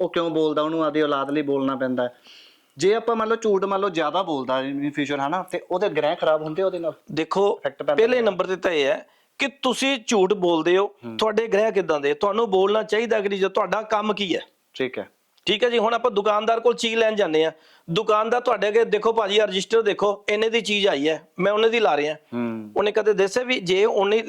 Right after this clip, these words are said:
Speaker 2: ਰੇਟ ਰਜਿਸਟਰ ਤੁਹਾਨੂੰ ਕੰਪਨੀ ਨੇ ਦਿੱਤੀ ਹੈ,
Speaker 1: ਹਾਂ।
Speaker 2: ਉਹ 'ਚ ਜਿਹੜਾ ਮਾਰਜਿਨ ਆ, ਉਹ ਥੋੜ੍ਹਾ ਦੱਸਦਾ ਮੈਨੂੰ
Speaker 1: ਉਹ
Speaker 2: ਮਾਰਜਿਨ ਇੰਨੇ ਪਰਸੈਂਟ ਆਇਆ।
Speaker 1: ਉਹ ਤਾਂ ਕਦੇ ਵੀ ਨਹੀਂ ਦੱਸਦਾ।
Speaker 2: ਠੀਕ ਹੈ ਜੀ,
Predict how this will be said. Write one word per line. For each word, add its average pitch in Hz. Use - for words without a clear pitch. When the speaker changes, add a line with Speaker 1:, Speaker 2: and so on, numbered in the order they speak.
Speaker 2:
ਰੇਟ 175
ਰਜਿਸਟਰ 233
ਤੁਹਾਨੂੰ 233
ਕੰਪਨੀ 220
ਨੇ 254
ਦਿੱਤੀ 185
ਹੈ, 151
Speaker 1:
ਹਾਂ। 117
Speaker 2:
ਉਹ 262
'ਚ 277
ਜਿਹੜਾ 269
ਮਾਰਜਿਨ 214
ਆ, -
ਉਹ 262
ਥੋੜ੍ਹਾ 247
ਦੱਸਦਾ 269
ਮੈਨੂੰ 247
Speaker 1:
ਉਹ 220
Speaker 2:
ਮਾਰਜਿਨ 226
ਇੰਨੇ 233
ਪਰਸੈਂਟ 226
ਆਇਆ। 202
Speaker 1:
ਉਹ 160
ਤਾਂ 160
ਕਦੇ 156
ਵੀ 160
ਨਹੀਂ 147
ਦੱਸਦਾ। 120
Speaker 2:
ਠੀਕ 233
ਹੈ 277
ਜੀ, 285